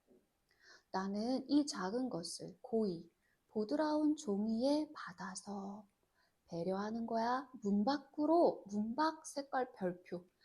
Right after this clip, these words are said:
문 밖으로 버리며. 근데 얘들아, 오해하지 마.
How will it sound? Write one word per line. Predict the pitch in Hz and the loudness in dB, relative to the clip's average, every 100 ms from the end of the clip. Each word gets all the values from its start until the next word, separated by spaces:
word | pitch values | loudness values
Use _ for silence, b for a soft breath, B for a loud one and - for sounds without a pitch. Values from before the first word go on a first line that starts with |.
| B B B | B B B
문 | 202 202 208 | -2 -2 0
밖으로 | 302 - 311 311 311 - | -2 2 4 4 4 0
버리며. | - 170 180 226 214 156 - _ b b | -4 2 2 4 2 0 -4 _ b b
근데 | - 294 320 214 | 2 4 4 2
얘들아, | 170 170 214 185 170 | 0 -2 -2 0 0
오해하지 | 170 208 285 311 262 - - | 4 4 4 0 -2 -6 -6
마. | 165 208 277 | -2 0 -2